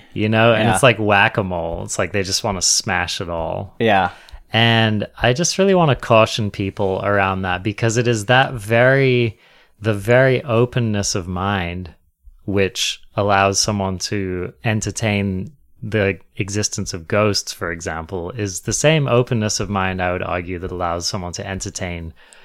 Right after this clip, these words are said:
Speaker 1: humans flying or
Speaker 2: Mm-hmm.
Speaker 1: humans reaching outer space.
Speaker 2: Let's just, let's just make this a safe space, Arjuna, to do that.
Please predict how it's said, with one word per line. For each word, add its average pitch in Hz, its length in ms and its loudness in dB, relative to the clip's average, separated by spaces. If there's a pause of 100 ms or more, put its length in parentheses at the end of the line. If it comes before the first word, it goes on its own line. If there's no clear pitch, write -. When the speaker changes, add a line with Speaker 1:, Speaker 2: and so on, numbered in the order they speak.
(120)
Speaker 1:
humans 104 600 0
flying 87 680 -8 (360)
or 127 100 4
Speaker 2:
Mm-hmm. 123 140 0
Speaker 1:
humans 107 380 2
reaching 95 340 -6
outer 80 360 -12
space. - 280 -12
Speaker 2:
Let's 175 200 -2
just, 262 240 -2
let's 196 160 0
just 254 180 -4
make 160 180 2
this 147 160 0
a 117 60 0
safe 117 320 2
space, 95 340 0
Arjuna, 80 460 -6
to - 120 -8
do 82 200 -8
that. - 340 -12